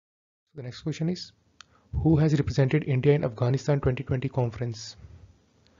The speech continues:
S Jayashankar, Narendra Modi, Rajnath Singh or Ramnath Kovind? And the right answer is S Jayashankar. डॉक्टर एस जयशंकर Minister of External Affairs हैं।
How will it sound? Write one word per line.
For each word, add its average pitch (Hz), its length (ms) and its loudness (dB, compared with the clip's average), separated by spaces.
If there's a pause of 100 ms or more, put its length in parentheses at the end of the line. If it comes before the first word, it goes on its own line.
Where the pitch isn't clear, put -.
(520)
S 104 140 -4
Jayashankar, 143 540 0 (480)
Narendra 113 380 -2
Modi, 143 400 0 (280)
Rajnath 131 340 0
Singh 156 260 -4 (200)
or 127 100 -2
Ramnath 127 360 0
Kovind? 107 380 -6 (720)
And 120 140 -6
the 127 80 -2
right 127 240 -2
answer 139 260 -4
is - 220 -6 (440)
S 139 160 -4
Jayashankar. 117 580 -2 (1400)
डॉक्टर 131 260 2
एस 139 80 4
जयशंकर 156 540 2 (140)
Minister 135 280 -2
of - 100 -2
External 139 340 0
Affairs 143 360 0
हैं। 156 120 0